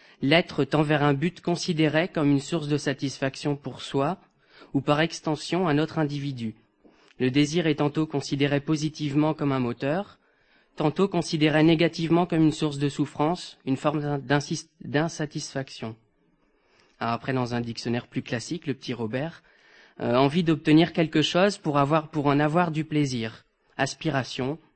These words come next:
envie. Et, euh, l'article de, de Wikipédia est assez, assez intéressant. Il y a des, il y a pas mal de, de philosophie, de choses comme ça.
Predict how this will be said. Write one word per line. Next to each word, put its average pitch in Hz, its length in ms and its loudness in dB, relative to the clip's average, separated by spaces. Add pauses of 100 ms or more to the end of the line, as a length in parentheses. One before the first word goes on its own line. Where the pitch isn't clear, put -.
(160)
envie. 117 480 -6 (1120)
Et, 120 160 -2
euh, 120 340 0 (680)
l'article 147 440 0
de, 131 240 0
de 120 100 -2
Wikipédia 151 640 0
est 151 60 0
assez, 160 480 0 (240)
assez - 180 0
intéressant. 175 560 0
Il 143 80 0
y - 20 4
a 135 40 2
des, 123 320 2
il 117 80 0
y 117 80 0
a - 20 -4
pas 123 140 -2
mal 131 180 0
de, 117 140 -2
de 117 100 -4
philosophie, 123 580 -4
de 147 60 -16
choses 127 180 -8
comme 127 140 -2
ça. 196 240 -4